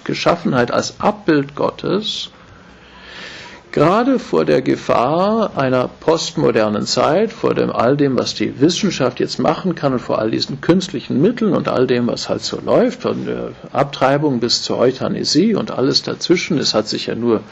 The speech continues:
vermehrt seitdem, jetzt die Stammzellenforschung, die dazugekommen ist und so weiter, dass unsere Einstellung zur eigenen Leiblichkeit aus einer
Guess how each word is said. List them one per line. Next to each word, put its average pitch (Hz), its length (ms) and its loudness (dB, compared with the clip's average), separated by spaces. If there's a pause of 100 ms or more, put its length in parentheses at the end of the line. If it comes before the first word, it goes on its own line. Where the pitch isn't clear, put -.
(180)
vermehrt 151 540 2
seitdem, 135 460 2
jetzt - 280 0
die 110 80 -6
Stammzellenforschung, 123 1080 0
die 123 100 -8
dazugekommen 156 800 -2
ist - 160 -8
und 143 140 -6
so 139 120 -4
weiter, - 300 -6 (400)
dass - 180 2
unsere 262 540 2
Einstellung 190 440 2
zur - 180 -2
eigenen 156 480 2
Leiblichkeit 127 960 2 (260)
aus - 180 2
einer 139 280 2